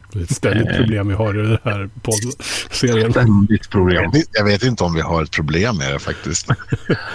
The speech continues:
Speaker 1: Det är bara
Speaker 2: Nej,
Speaker 1: så.
Speaker 2: alltså, vi pratade en del om nostalgi, du och jag, Magnus, och konstaterade att man ska nog omfamna det där,
Speaker 1: Ja.
Speaker 2: tycker jag.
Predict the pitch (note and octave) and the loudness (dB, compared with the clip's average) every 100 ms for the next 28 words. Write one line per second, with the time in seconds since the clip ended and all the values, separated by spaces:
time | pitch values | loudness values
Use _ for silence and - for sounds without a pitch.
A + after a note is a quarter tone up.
0 | - A#2+ A#2+ - G2 A#2 C3 C3+ B2+ - | -10 -8 -8 0 4 4 4 2 0 -2
1 | - G2+ A#2 G#2+ - C3+ G#2 A#2 B2+ A2+ | -2 0 2 2 2 2 2 2 2 2
2 | F#2+ F#2+ G2 G#2 - F#2 F2+ F2+ E2+ F2+ | 2 0 -2 -2 -2 0 2 2 2 2
3 | A2 G#2+ E2+ F2 - F#2+ F2+ - - E2+ | 4 4 2 -2 -4 -4 -4 -4 -2 -2
4 | E2 F2+ - F2 F2 F2 - E2 F#2 G#2 | 0 -4 -2 0 2 0 0 0 0 0
5 | E2 - - - - - D2 | 0 -4 -6 -4 -2 0 -2